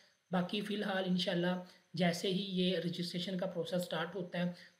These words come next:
तब सारा कुछ मज़ीद क्लियर हो जाएगा, जो भी कन्फ्यूजन है। तो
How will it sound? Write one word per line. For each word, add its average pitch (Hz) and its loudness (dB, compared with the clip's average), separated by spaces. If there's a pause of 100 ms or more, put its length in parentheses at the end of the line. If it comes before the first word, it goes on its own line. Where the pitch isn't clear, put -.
तब 185 2
सारा 175 2
कुछ 175 0 (460)
मज़ीद 185 2
क्लियर 180 4
हो 170 0
जाएगा, 214 2
जो 165 0
भी 180 0
कन्फ्यूजन 175 0
है। 165 -2 (600)
तो 190 2